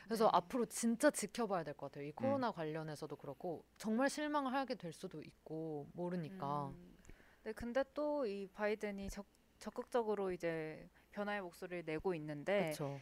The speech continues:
Speaker 2: 그 정책이 아주 빠르게 진행될 거라고 보기엔 좀 무리가 있죠.
Speaker 3: 어,
Speaker 1: 네.
Speaker 3: 네, 사실 지금 아까 말씀드렸듯이
Speaker 1: 네.
Speaker 2: 네.
Speaker 3: 정권 이양에 있어서 문제가 좀 있고
Speaker 1: 그쵸.
Speaker 2: 그렇죠.
Speaker 3: 그래서 이거에 대해서 논란이 좀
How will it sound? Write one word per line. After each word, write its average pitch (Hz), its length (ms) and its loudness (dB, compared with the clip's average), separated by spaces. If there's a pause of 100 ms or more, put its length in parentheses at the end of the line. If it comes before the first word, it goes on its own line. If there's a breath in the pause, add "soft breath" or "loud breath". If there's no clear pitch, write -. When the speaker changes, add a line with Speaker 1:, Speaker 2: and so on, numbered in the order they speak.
(140)
Speaker 2:
그 262 180 0
정책이 247 680 0 (220)
아주 190 400 -6 (180)
빠르게 330 440 4
진행될 240 560 -2 (260)
거라고 226 400 0
보기엔 180 320 -8
좀 170 160 -8
무리가 151 380 -8
있죠. 147 680 -10
Speaker 3:
어, 226 80 2
Speaker 1:
네. 165 260 6
Speaker 3:
네, 117 180 8
사실 202 360 2
지금 151 380 2
아까 156 400 12 (500)
말씀드렸듯이 135 960 2
Speaker 1:
네. 151 340 -2
Speaker 2:
네. 180 80 -6
Speaker 3:
정권 170 340 6
이양에 175 360 8
있어서 123 260 2
문제가 120 360 8
좀 120 160 2
있고 113 340 0
Speaker 1:
그쵸. 208 260 2
Speaker 2:
그렇죠. 160 360 4
Speaker 3:
그래서 131 340 4 (260 loud breath)
이거에 147 200 12
대해서 135 240 8
논란이 117 360 6
좀 107 300 -2